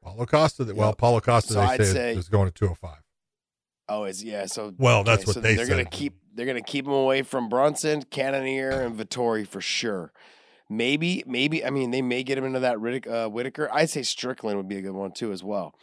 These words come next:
Speaker 1: That's what I
Speaker 2: So
Speaker 1: said,
Speaker 2: you
Speaker 1: Sean
Speaker 2: have
Speaker 1: Strickland. Till
Speaker 2: Oh,
Speaker 1: and
Speaker 2: did you?
Speaker 1: Strickland would be perfect, I think.
Speaker 2: <clears throat> Yeah. They're
Speaker 1: Yeah,
Speaker 2: gonna get
Speaker 1: those
Speaker 2: him, they gotta get him up there, though. So Uriah Hall probably first,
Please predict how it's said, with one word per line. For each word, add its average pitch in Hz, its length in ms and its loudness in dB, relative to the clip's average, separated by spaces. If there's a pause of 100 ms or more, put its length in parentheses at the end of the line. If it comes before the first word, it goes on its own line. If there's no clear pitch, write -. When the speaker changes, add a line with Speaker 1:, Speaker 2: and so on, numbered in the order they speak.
(100)
Speaker 1:
That's 123 160 4
what 165 80 6
I - 40 8
Speaker 2:
So 139 120 6
Speaker 1:
said, 135 80 6
Speaker 2:
you 139 80 0
Speaker 1:
Sean 135 140 6
Speaker 2:
have 135 100 4
Speaker 1:
Strickland. 127 340 4 (460)
Till 214 160 10
Speaker 2:
Oh, 240 120 10
Speaker 1:
and 170 40 4
Speaker 2:
did 117 120 -6
you? 131 80 0
Speaker 1:
Strickland 143 340 4
would 104 100 -2
be 110 100 0
perfect, - 460 2
I 90 80 -20
think. 90 220 -14
Speaker 2:
<clears throat> - 220 -16 (360)
Yeah. 95 340 -8 (360)
They're 135 100 -2
Speaker 1:
Yeah, 170 60 4
Speaker 2:
gonna 139 100 0
get 135 140 6
Speaker 1:
those 139 60 6
Speaker 2:
him, 127 160 -4
they 156 120 4
gotta 156 160 4
get 135 140 -2
him 123 120 -2
up 120 140 2
there, 113 160 0
though. 107 140 -2
So 113 160 -6
Uriah 123 400 2
Hall 127 180 2
probably 120 360 -2
first, 107 520 -8